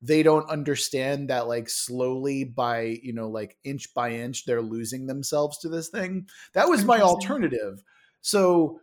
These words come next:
Speaker 1: we've got different options that we can roll with here. And I think that we can probably make it all cohesive.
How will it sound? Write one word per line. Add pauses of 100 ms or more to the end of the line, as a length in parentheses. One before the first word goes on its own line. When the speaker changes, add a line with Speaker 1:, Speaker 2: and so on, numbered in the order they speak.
(120)
Speaker 1:
we've
got
different
options
that
we
can
roll
with
here.
And
I
think
that
we
can
probably
make
it
all
cohesive.